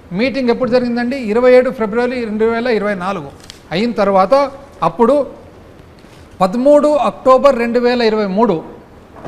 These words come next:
పదమూడు అక్టోబర్ రెండు వేల ఇరవై మూడులో మొట్టమొదటిసారిగా సీడబ్ల్యూసీ అప్రూవల్ ఇవ్వడం జరిగింది. పదహారు ఫిబ్రవరి రెండు వేల నాలుగులో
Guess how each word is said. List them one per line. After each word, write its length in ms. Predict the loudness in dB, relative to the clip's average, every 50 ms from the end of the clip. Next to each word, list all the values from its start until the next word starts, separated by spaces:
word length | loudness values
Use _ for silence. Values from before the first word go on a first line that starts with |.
| -6 -4
పదమూడు 440 | -4 -2 -2 2 4 4 4 6 6
అక్టోబర్ 480 | 4 2 2 0 0 0 2 2 0
రెండు 200 | 0 -2 -2 0
వేల 200 | 2 2 2 2
ఇరవై 360 | 2 2 2 2 0 0 -2 -2
మూడులో 600 | -4 -4 -2 0 0 2 2 2 2 2 0 0
మొట్టమొదటిసారిగా 1120 | -2 -4 -4 -2 -2 -2 0 0 -2 -2 -2 -2 -2 -2 0 -2 -2 -2 -2 -2 -2 -4 -10 -20 -20 -20 -20 -18 -10 -8
సీడబ్ల్యూసీ 520 | -2 0 0 0 0 -2 -6 -4 -2 -2
అప్రూవల్ 400 | -2 -2 -2 -2 0 2 2 2
ఇవ్వడం 260 | 2 2 0 -2 -2
జరిగింది. 400 | -2 -2 -2 -2 -4 -6 -8 -12 -14 -18 -18 -18 -18 -18 -18 -18 -20 -14 -6 -2
పదహారు 420 | -2 0 2 2 2 4 4 2 2
ఫిబ్రవరి 520 | 0 0 -2 2 2 2 2 2 0 -2
రెండు 240 | -2 -2 -2 0 2
వేల 240 | 2 2 2 0 -2
నాలుగులో 640 | -2 -2 0 2 2 2 2 2 2 2 2 0